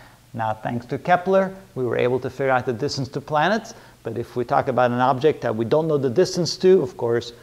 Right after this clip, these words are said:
we can't use this technique. And we'll find out there's lots of techniques we came up with in astronomy to figure out the distance of things.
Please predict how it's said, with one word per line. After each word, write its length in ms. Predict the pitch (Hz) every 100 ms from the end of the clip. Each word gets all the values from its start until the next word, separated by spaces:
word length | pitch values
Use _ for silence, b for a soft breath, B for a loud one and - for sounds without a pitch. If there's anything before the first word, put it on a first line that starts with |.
| B -
we 80 | 117
can't 320 | - 110 107
use 160 | 104
this 180 | 110 -
technique. 420 | - - 135 120 - B B B
And 100 | 101
we'll 120 | 98
find 280 | - 123 120
out 160 | 120
there's 220 | 113 107 -
lots 260 | 139 185
of 100 | 185
techniques 420 | 165 - 170 -
we 80 | 165
came 200 | - 160
up 180 | 170 165
with 100 | 127
in 120 | 127
astronomy 540 | 131 - 156 165 127 110 B B
to 80 | -
figure 280 | - 127 123
out 140 | 117
the 80 | 113
distance 420 | 101 131 - 120
of 100 | 120
things. 420 | - 110 95 -